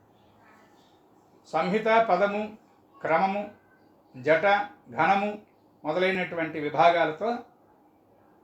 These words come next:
వేద భాగాల్ని నేర్పిస్తారు. అంతవరకు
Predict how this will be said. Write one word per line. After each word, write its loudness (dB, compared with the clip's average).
వేద 0
భాగాల్ని 2
నేర్పిస్తారు. -4
అంతవరకు 0